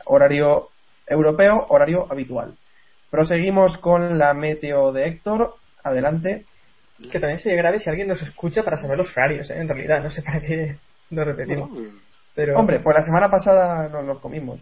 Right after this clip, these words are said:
Speaker 1: pero bueno. En fin. Alguien
Speaker 2: Igual que la meteo, no sé si alguien escuchará esto para saber que me llega un fax interno de Meteo France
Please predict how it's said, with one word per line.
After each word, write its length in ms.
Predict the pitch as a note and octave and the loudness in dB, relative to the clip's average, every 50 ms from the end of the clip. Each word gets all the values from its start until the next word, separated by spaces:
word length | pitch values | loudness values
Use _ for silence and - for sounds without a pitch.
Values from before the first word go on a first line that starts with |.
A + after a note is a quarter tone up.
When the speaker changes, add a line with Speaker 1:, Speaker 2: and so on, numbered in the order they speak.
| _ | _
Speaker 1:
pero 160 | - C#3 C#3 | -14 -14 -12
bueno. 180 | C#3+ D3+ - - - | -12 -14 -16 -14 -14
En 100 | A3+ A3 - - - - _ _ | -14 -14 -14 -16 -20 -20 _ _
fin. 220 | - - - - - _ _ _ _ _ _ _ _ _ _ _ - | -18 -16 -16 -18 -20 _ _ _ _ _ _ _ _ _ _ _ 0
Alguien 320 | C#3+ D3+ D#3+ D3 C3+ B2+ F3 F3 | 0 0 2 2 2 2 4 2
Speaker 2:
Igual 280 | E3+ E3+ D#3+ E3 F3+ F3+ | 2 0 4 4 4 4
que 80 | - - | 4 2
la 120 | C#3+ C3 | 2 2
meteo, 280 | D3+ E3 D#3 D#3+ C#3+ C#3 | 2 0 0 0 0 -2
no 100 | D3+ D#3+ | -2 -4
sé 100 | E3+ E3 | -6 -6
si 100 | - D#3+ | -4 -2
alguien 220 | D3 F3 F#3 F3+ | -2 -2 -2 -4
escuchará 320 | D3+ - F3 D#3+ E3+ E3 | -4 -4 -4 -2 -2 -2
esto 160 | D#3+ D#3+ F#3 F3+ | -2 -4 0 0
para 140 | F3 E3+ D#3 | 0 0 2
saber 380 | D#3 D3+ D3+ D3+ D#3 E3 E3 D3 - - - E3+ - - _ _ _ _ _ _ _ _ _ _ _ - _ _ _ _ _ _ | 0 0 2 2 2 2 0 -2 -4 -8 -14 -18 -20 -20 _ _ _ _ _ _ _ _ _ _ _ -20 _ _ _ _ _ _
que 300 | - D3+ D3+ D3 D3 D3 | -2 0 2 2 2 2
me 100 | C#3+ D3 C#3+ | 0 -2 -4
llega 220 | D#3+ - F#3+ F#3+ | -2 0 0 0
un 80 | F#3+ F#3 | 0 0
fax 260 | - F3+ F3+ - - | -4 -6 -6 -6 -8
interno 480 | F3+ F3 D#3 F#3+ G3 G3 F#3 G#3 A3 | -8 -2 -2 -2 -2 -2 -4 -6 -4
de 220 | F#3+ E3 D3 C#3 C#3 | -2 -2 -2 -2 -2
Meteo 180 | D3 D3 E3 | -2 -4 -4
France 420 | D#3+ D#3+ F3 F3+ G3 A3 - - | -4 -2 -4 -4 -4 -8 -14 -20